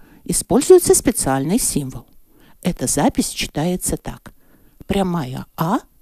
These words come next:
перпендикулярна прямой Б. Все математики мира придерживаются определённых условных обозначений, понятных даже тем, кто не знает иностранных языков.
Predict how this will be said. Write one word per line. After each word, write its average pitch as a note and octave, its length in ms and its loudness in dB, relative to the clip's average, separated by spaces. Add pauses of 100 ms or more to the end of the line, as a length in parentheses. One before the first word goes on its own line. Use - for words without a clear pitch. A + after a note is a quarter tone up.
(100)
перпендикулярна F3 1000 2
прямой C#3 600 -6
Б. A2+ 260 -12 (760)
Все - 180 2
математики D4 680 4
мира C4 420 4 (260)
придерживаются G#3 720 2
определённых B3+ 680 2
условных G3+ 520 0
обозначений, F3 840 -4 (320)
понятных D#3 540 -4
даже D3 260 -4
тем, E4 220 2 (280)
кто - 180 -2
не F3+ 120 -2
знает A3 380 2
иностранных D#3 580 -4
языков. - 400 -6